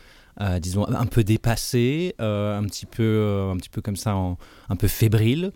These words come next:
je vais plutôt me réfugier dans une posture de sentinelle, donc essayer de prendre de, de la hauteur, euh, mais, mais,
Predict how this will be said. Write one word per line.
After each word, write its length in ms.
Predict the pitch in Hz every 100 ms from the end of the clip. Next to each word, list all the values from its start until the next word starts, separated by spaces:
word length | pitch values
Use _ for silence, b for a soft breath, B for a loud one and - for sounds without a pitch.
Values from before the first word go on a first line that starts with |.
| b
je 120 | -
vais 120 | 101 120
plutôt 440 | - 156 196 180 - -
me 100 | 123
réfugier 640 | 113 139 - 143 123 147
dans 100 | 139
une 160 | 104 98
posture 380 | - 107 - 113
de 80 |
sentinelle, 640 | 104 - 117 - 101 92 110
donc 240 | 95 87
essayer 220 | 90 - 98
de 40 |
prendre 280 | - 104 98
de, 160 | 87 82 B
de 80 | 104
la 160 | 104 104
hauteur, 760 | 104 - 110 113 123 135 101
euh, 500 | 104 98 98 98 95 - B B
mais, 160 | 101 104
mais, 180 | - 113